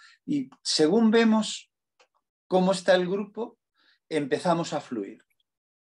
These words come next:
Es decir, pero no voy de la A a la B a la C. Entonces,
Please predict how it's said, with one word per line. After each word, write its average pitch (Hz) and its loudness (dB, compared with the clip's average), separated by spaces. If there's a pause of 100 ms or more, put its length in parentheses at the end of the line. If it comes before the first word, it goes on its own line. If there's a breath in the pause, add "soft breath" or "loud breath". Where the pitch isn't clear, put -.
(200)
Es - -14
decir, 143 0
pero 123 2 (260 soft breath)
no 151 2
voy 180 2 (180)
de 135 -2
la 131 2
A - -6 (720)
a 143 -4
la 139 -2
B 151 -8 (280)
a 135 -12
la 135 -10
C. - -18 (280)
Entonces, - -10